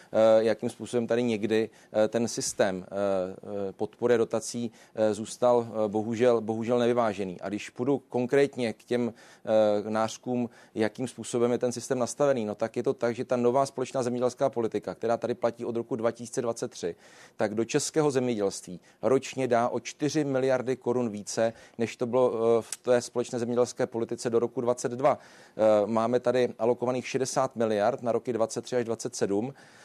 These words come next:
a to díky tomu, že jsme se jako Česká republika zavázali k tomu, že k tomu budeme ročně, eh, přidávat šedesát pět procent v druhém pilíři z národního rozpočtu, tedy ze státního rozpočtu dáváme k tomu evropskému balíku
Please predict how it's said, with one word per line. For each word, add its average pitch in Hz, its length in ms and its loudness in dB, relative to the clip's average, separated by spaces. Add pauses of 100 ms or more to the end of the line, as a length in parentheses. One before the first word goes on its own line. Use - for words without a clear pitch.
(140)
a 117 60 4
to 151 160 2
díky 127 280 -2
tomu, 117 300 0
že 120 100 -4
jsme 127 160 -6
se 135 80 -4
jako 127 160 -4
Česká 143 380 0
republika 135 480 0
zavázali 135 480 2
k - 80 -8
tomu, 98 300 -4 (300)
že 113 220 0
k 120 80 -6
tomu 135 200 -2
budeme 131 320 0
ročně, 120 580 -2 (140)
eh, 113 140 0
přidávat 127 680 0
šedesát 139 520 -2
pět 143 160 0
procent 123 360 -2
v 113 40 -6
druhém 120 300 -2
pilíři 113 500 -2 (240)
z 123 280 2
národního 135 640 0
rozpočtu, 131 460 -4
tedy 110 180 -4
ze 123 100 -2
státního 147 380 -2
rozpočtu 123 520 -6
dáváme 123 440 2
k - 80 -14
tomu 131 220 -6
evropskému 120 520 -4
balíku 143 420 0